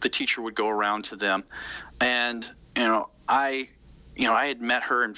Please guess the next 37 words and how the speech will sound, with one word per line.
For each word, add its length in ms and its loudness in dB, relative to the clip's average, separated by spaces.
just 180 2
found 220 -2
her 120 -2
absolutely 600 0
fabulously 580 0
interesting. 600 -2
And 120 0
I 80 2
also 300 0
thought, 320 0
"Wow, 500 2
this 200 2
is, 140 -2
this 180 0
has 120 -4
got 340 -6
to 100 0
be, 340 -4
you 100 0
know, 160 0
so 440 0
boring, 500 2
so 220 0
sad, 480 -2
so 220 0
lonely, 680 -4
you 80 2
know, 80 4
not 320 0
to 80 -2
have 180 0
the 120 -6
interactions 800 0
and 180 -8
be 180 2
out 220 0
with, 220 -4